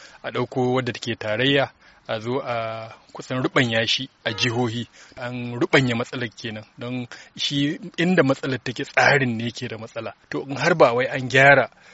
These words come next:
tsarin ba, to aka je aka ruɓanya shi a jihohi, abin da ke faruwa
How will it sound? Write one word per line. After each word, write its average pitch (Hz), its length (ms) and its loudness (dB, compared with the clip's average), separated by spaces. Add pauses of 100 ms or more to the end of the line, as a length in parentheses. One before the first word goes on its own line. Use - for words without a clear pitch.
(140)
tsarin 131 540 4
ba, 117 140 0 (160)
to - 120 -10
aka 139 240 -2
je 120 160 -8
aka 127 220 -6
ruɓanya 120 500 0
shi - 120 -2
a 131 120 -10
jihohi, 117 480 -8 (160)
abin 123 140 -8
da 120 100 -6
ke 113 160 -10
faruwa 117 400 -8